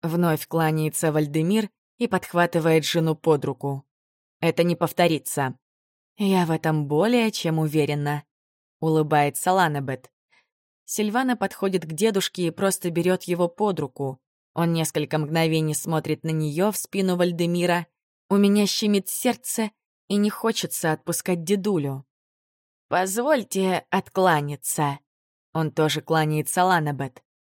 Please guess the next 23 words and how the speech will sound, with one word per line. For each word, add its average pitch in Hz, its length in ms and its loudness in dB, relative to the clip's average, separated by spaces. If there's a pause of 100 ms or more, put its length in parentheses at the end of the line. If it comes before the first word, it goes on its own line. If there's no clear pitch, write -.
(140)
«Благодарю 196 640 0
за 240 180 2
помощь. 196 680 0 (420)
Позаботьтесь 208 840 0
о 160 60 2
Валерии, 160 500 4
пока 151 340 0
меня 160 280 0
не 156 140 0
будет». 135 520 -8 (560)
«О 180 160 2
ней 160 240 0
есть 165 380 -4
кому 156 260 -2
позаботиться». 151 880 -2 (680)
Ланебет 151 500 2
указывает 151 640 0
на 151 100 -4
стоящего 156 640 0
рядом 151 280 0
со 151 180 -2
мной 165 240 0
Аарона. 143 580 -2